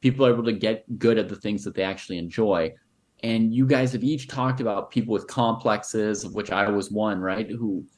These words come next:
are avoiding endgames or afraid of studying endgames or don't enjoy endgames. And we've got people in chat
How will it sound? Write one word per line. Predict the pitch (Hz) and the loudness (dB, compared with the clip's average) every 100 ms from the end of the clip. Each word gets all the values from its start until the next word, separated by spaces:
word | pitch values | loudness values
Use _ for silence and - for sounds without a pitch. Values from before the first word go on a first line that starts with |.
| _ - | _ -8
are | 98 101 | -2 -2
avoiding | 98 110 123 117 | 2 4 6 4
endgames | 117 113 110 113 101 | 2 0 0 -2 -4
or | 87 | -6
afraid | - 113 104 | -4 -2 -2
of | |
studying | - 135 127 120 | -2 2 4 4
endgames | 117 110 113 107 | 2 0 -2 -6
or | |
don't | 78 92 | -6 -4
enjoy | 90 90 117 113 113 | -4 -4 -2 0 0
endgames. | 113 107 107 107 104 101 | -2 -2 -2 -2 -4 -6
And | 90 | -6
we've | 101 | -2
got | 135 127 | 0 0
people | 175 196 | 0 2
in | 180 | 0
chat | - 247 208 | 4 4 2